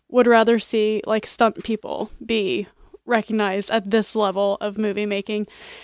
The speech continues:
And so it, it feels a little lukewarm in that sense. Um,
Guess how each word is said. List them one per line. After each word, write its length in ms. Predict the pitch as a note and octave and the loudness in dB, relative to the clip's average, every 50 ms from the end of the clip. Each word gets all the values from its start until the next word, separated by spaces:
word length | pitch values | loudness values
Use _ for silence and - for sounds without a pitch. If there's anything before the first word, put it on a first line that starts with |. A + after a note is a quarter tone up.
| - - - | -20 -2 4
And 180 | - C#4+ B3+ | 6 6 8
so 140 | - D4+ C#4 | 10 10 10
it, 200 | C4+ C4+ C4 - _ - | 10 10 8 6 _ 6
it 180 | C4+ C#4+ - | 6 6 8
feels 280 | - - E4+ F#4 G4 F#4 | 8 8 8 8 8 8
a 80 | G4+ F#4+ | 8 6
little 560 | D4+ B3 B3 A#3+ B3 A#3+ A#3 A#3 A3+ A3 A3+ | 6 6 6 8 8 8 8 6 4 2 2
lukewarm 640 | A3 A#3+ A#3 A3 - - G#3 G3+ G3+ G#3 G#3 G#3+ G#3+ | 2 2 2 2 0 -2 -2 0 0 2 2 2 2
in 140 | G#3 G3+ | 2 0
that 240 | G3 F#3+ G3 - - | 0 0 -2 -4 -4
sense. 540 | - - B3 A#3+ A#3 A#3 A#3 A#3 - - - - | -4 0 2 2 4 4 2 0 -2 -4 -4 -2
Um, 460 | A#3+ A#3+ A3+ G#3+ G#3 G3+ G#3 G3+ | 0 2 2 2 0 -2 -4 -6